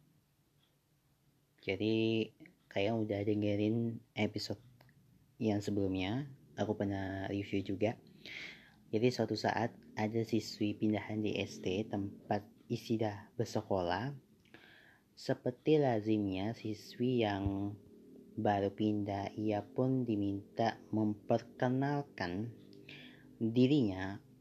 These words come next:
oleh Pak Guru di depan kelas. Namun, apa yang terjadi?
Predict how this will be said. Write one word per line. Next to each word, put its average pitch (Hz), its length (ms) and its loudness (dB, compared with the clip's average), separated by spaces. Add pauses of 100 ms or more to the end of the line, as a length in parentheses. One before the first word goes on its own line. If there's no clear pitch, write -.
oleh 117 400 4
Pak 107 320 -2
Guru 113 480 0
di 107 160 2
depan 104 400 0
kelas. 92 480 -2 (1120)
Namun, 113 400 2 (880)
apa 120 240 -4
yang 120 160 -2
terjadi? 120 560 2